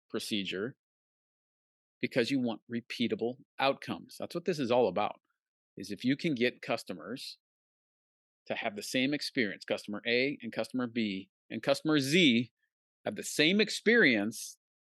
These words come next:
of course, you're gonna blow 'em away with that experience, right? Because what you do is the best out there for them. You make a difference in the world.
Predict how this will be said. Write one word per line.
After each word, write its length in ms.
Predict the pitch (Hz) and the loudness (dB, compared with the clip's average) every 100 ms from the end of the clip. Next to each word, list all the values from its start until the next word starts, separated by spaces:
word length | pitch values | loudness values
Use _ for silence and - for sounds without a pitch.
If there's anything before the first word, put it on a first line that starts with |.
| _ | _
of 60 | |
course, 160 | 120 113 | -4 -4
you're 80 | 113 | -2
gonna 140 | 117 | -2
blow 240 | 101 117 127 | 0 2 2
'em 100 | 131 | 4
away 220 | 131 147 | 6 6
with 100 | 120 | 4
that 140 | 117 | 0
experience, 640 | 113 - 151 139 87 87 92 | -2 0 2 2 0 -6 -6
right? 180 | 110 | -6
Because 220 | 127 104 - | -4 -6 0
what 240 | 117 - | 0 0
you 80 | 135 | -4
do 220 | 113 131 | 0 2
is 140 | 120 101 | 2 -4
the 120 | 95 _ | -10 _
best 300 | 143 127 - - | 0 0 -4 -2
out 220 | 143 - | -2 2
there 160 | 117 107 | 0 0
for 220 | 101 98 | -2 2
them. 480 | 143 185 110 117 127 | 6 6 4 0 0
You 140 | 127 | 2
make 160 | 139 120 | 4 2
a 40 | |
difference 400 | 104 156 175 127 | 2 2 4 0
in 60 | 117 | 0
the 80 | 104 | 0
world. 360 | 95 92 110 | 0 2 0